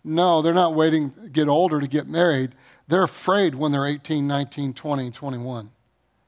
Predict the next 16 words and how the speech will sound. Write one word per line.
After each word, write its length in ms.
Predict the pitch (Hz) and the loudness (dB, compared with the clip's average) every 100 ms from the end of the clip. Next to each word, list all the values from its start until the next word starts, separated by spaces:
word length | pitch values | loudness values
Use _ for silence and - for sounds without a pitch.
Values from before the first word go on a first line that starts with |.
| _ _ _ _ _ _ | _ _ _ _ _ _
because 520 | 151 - 180 165 147 - | -12 2 4 4 2 2
of 360 | 160 151 127 - _ _ _ _ 233 _ | 2 2 0 -16 _ _ _ _ -20 _
either 400 | 180 180 175 170 | 2 4 4 4
of 520 | 165 160 151 131 - - | 6 4 4 -2 -16 -20
what 420 | 277 208 156 160 - | -16 0 2 4 2
they've 180 | 147 | 0
experienced 800 | 139 - - 196 190 190 185 - - | -2 -6 -4 0 2 2 -2 -8 -4
or 360 | 170 170 165 | 2 4 4
lack 300 | 151 151 160 | 4 4 2
of 140 | 170 139 | -4 0
knowledge 460 | 165 165 143 135 | 2 2 0 -4
of 120 | 147 135 | -6 -2
what 200 | 147 156 | -4 -2
marriage 440 | 160 175 156 127 | -2 0 -2 -4
really 360 | 147 156 143 156 | -6 -4 -2 -4
is. 460 | 170 101 - - | -6 -8 -16 -18